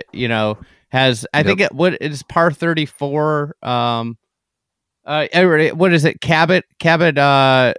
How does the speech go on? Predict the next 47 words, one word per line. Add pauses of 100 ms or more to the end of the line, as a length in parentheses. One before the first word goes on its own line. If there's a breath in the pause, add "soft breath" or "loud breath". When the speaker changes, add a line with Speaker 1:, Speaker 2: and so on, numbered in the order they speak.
(140)
Speaker 1:
the
Core
Crenshaw
course
at
Cabot,
I
think,
is
a
par
thirty-four
front
nine. (440)
Speaker 2:
Sedge
Speaker 1:
Um,
Speaker 2:
Valley's
gonna
be
that,
right?
Isn't
that
a, (140)
a (260)
Speaker 1:
Yeah.
Speaker 2:
sixty-eight?
Speaker 1:
People
will
think
Sedge
Valley's
weird
because
of
that.
Speaker 2:
Yeah. (260 soft breath)
Speaker 1:
I
think
people
will
think
the
Lido's
weird
'cause,
like,